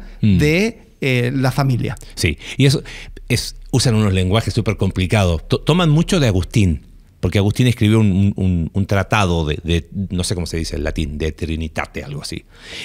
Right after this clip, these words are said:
Speaker 1: Inclusive, eh, este Agustín tenía categorías bien, o sea, era como, él todo quería sistematizar. Entonces hablaba de, eh, acciones intratrinitarias y extratrinitarias. Ad intra, ad extra, algo así. Entonces,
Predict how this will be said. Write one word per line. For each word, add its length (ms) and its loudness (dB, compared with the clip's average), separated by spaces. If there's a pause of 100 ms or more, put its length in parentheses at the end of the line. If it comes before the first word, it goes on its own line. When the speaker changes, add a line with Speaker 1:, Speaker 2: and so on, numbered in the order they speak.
(120)
Speaker 1:
Inclusive, 480 2 (300)
eh, 140 -6 (100)
este 240 -2
Agustín 300 0
tenía 280 0
categorías 800 -4 (140)
bien, 380 -6
o 40 -6
sea, 140 0
era 100 0
como, 140 2
él 180 2 (300)
todo 200 2
quería 220 2
sistematizar. 680 0
Entonces 240 -2
hablaba 380 2
de, 280 2 (400)
eh, 140 -2
acciones 520 0 (200)
intratrinitarias 1500 2
y 240 0
extratrinitarias. 1300 -2 (140)
Ad 160 -2 (100)
intra, 560 0
ad 100 -6
extra, 280 -8
algo 180 -6
así. 220 -10 (200)
Entonces, 360 0